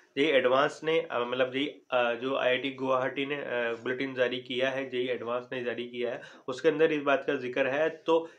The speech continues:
इस बात के पूरे पूरे chances हैं कि जब आईआईटी के अंदर admission के लिए टॉप twenty percentile का क्राइटेरिया लागू होता है, हो रहा है, तो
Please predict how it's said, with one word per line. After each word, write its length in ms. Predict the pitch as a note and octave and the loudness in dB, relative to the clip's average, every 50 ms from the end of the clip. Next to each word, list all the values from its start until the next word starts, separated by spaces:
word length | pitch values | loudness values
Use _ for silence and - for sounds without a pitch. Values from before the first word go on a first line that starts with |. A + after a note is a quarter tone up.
| _ _ | _ _
इस 140 | D3 C#3+ C3+ | -6 -4 4
बात 240 | D3 D#3+ D#3 D#3 D3+ - | 6 8 8 8 6 0
के 80 | E3+ | -2
पूरे 320 | E3 E3 C#3 D3 D3+ E3 E3+ | -2 0 0 2 2 4 2
पूरे 260 | E3 D#3 D#3 E3 E3+ | 2 4 4 2 2
chances 440 | E3 - C3+ C3 C3 B2+ D3 D3+ C#3 | 4 2 2 2 2 0 -2 0 0
हैं 240 | C#3 C#3+ D3+ D3+ | 2 0 0 0
कि 120 | C#3+ D3+ C#3+ | -2 -2 2
जब 240 | C#3 D3+ D#3 D#3+ - | 2 4 2 2 0
आईआईटी 520 | A#2+ B2 B2 B2+ C#3+ C#3+ C#3+ - E3+ E3+ D#3+ | 2 2 4 4 4 2 0 -2 -4 -4 -4
के 220 | E3 - E3+ E3 | -4 2 4 4
अंदर 460 | E3 - B2 C3+ C3+ C#3 C#3 D3+ D3+ | 4 4 2 -2 -2 2 2 2 4
admission 540 | C3+ B2+ B2 B2 C3+ C#3 C3 - D3+ C#3+ C#3+ | 6 4 4 2 0 -4 -4 -4 -4 -4 -2
के 100 | C#3 C#3+ | -4 -2
लिए 120 | C#3 C#3+ D3 | -2 -2 0
टॉप 280 | C#3+ C#3+ C#3 C3+ - | 2 2 2 2 2
twenty 260 | - C3+ C3 C3 C#3 | -4 -6 -6 -6 -4
percentile 560 | C3+ C3 C3+ B2+ - C3+ C3 B2+ C3 C3 C3 B2+ | 0 0 0 0 0 -4 -2 0 0 0 0 -2
का 140 | - C3+ | -2 -2
क्राइटेरिया 500 | C3+ C3+ C3+ B2+ B2+ B2+ B2+ B2 C3 C3+ | -2 0 0 0 0 0 0 0 0 2
लागू 380 | B2+ B2 A#2 A2+ A2+ A#2+ C3 C3+ | 2 2 0 -2 -2 -4 -6 -8
होता 420 | B2+ A#2+ A#2 A#2+ B2 B2 C3+ C3+ | -6 -4 -6 -6 -4 -2 -2 -2
है, 220 | C3 B2 B2+ - - - - - - _ _ | -2 -2 -6 -8 -12 -16 -20 -20 -20 _ _
हो 140 | B2+ B2+ C#3 | 2 2 4
रहा 360 | C#3 C3+ B2+ A#2 C3+ C#3+ C#3 | 4 4 2 2 0 0 0
है, 160 | C3 C3 C3+ - - - - - - - _ _ _ _ _ _ _ _ _ - - - _ _ - - _ _ - - - - - | 0 -2 -4 -10 -16 -20 -20 -20 -20 -20 _ _ _ _ _ _ _ _ _ -20 -20 -20 _ _ -20 -20 _ _ -20 -20 -20 -2 2
तो 340 | D#3 D#3+ D#3 D#3+ - - | 2 4 4 2 -2 -10